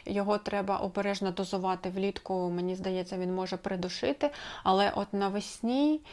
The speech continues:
і зараз осінню він дуже приємно звучить. Дуже класний. В ньому відчуваються м'які мускусні ноти, в ньому відчувається трошки лактонність, м'якість,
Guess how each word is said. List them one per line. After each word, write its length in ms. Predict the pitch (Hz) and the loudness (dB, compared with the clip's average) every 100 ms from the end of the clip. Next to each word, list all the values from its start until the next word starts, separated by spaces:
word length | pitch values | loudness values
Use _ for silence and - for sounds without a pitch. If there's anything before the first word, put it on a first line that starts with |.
| - | -6
і 180 | 214 202 | 2 2
зараз 420 | 190 196 185 180 | 4 0 0 -4
осінню 720 | - 247 262 - 240 247 240 | 2 2 2 0 0 2 2
він 200 | 196 190 | 2 0
дуже 280 | 185 208 202 | 2 0 -2
приємно 480 | - 175 175 180 180 | -4 -2 0 0 -2
звучить. 520 | 180 175 180 185 180 - - - - - 208 | -4 -6 -4 -4 -6 -10 -14 -14 -16 0 8
Дуже 380 | 247 277 247 214 | 10 10 8 4
класний. 580 | 202 180 180 - 185 | 6 6 4 2 0
В 60 | 185 | 2
ньому 280 | 233 285 262 | 4 4 4
відчуваються 800 | 240 - 220 226 233 226 - 214 | 2 0 2 4 4 2 0 0
м'які 400 | 214 214 226 220 | 0 -2 0 2
мускусні 580 | 226 - 214 - 202 | 2 0 -4 -2 0
ноти, 400 | 202 196 202 196 | 2 2 0 -2
в 60 | 196 | -2
ньому 260 | 214 247 233 | 0 0 -2
відчувається 680 | 226 - 202 208 208 202 | -4 -4 -2 0 -2 -4
трошки 420 | 196 202 208 - 202 | -4 -2 -2 -4 -4
лактонність, 960 | 202 202 - 208 208 190 190 190 - | -2 -4 0 2 4 2 -2 -4 -2
м'якість, 760 | 196 202 214 190 - 208 - | 0 2 2 2 -2 -8 -10